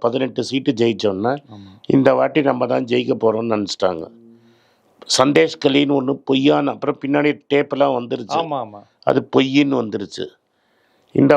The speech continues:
Speaker 1: வாட்டி பதினெட்டு சீட்டுக்கு மேல ஜெயிக்க போறோம்னவங்க, பிரசாந்த் கிஷோர்லாம் ப-, மம்தா தோத்துருவான்னு சொன்னதுல இன்னைக்கு பன்னெண்டு சீட்டு தான் அவங்க ஜெயிச்சாங்க. யாரு?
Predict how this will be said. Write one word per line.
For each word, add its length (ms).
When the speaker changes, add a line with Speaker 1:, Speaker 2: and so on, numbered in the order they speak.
Speaker 1:
வாட்டி 220
பதினெட்டு 480
சீட்டுக்கு 400
மேல 260
ஜெயிக்க 280
போறோம்னவங்க, 600
பிரசாந்த் 400
கிஷோர்லாம் 560
ப-, 160
மம்தா 280
தோத்துருவான்னு 600
சொன்னதுல 420
இன்னைக்கு 300
பன்னெண்டு 400
சீட்டு 320
தான் 160
அவங்க 280
ஜெயிச்சாங்க. 440
யாரு? 280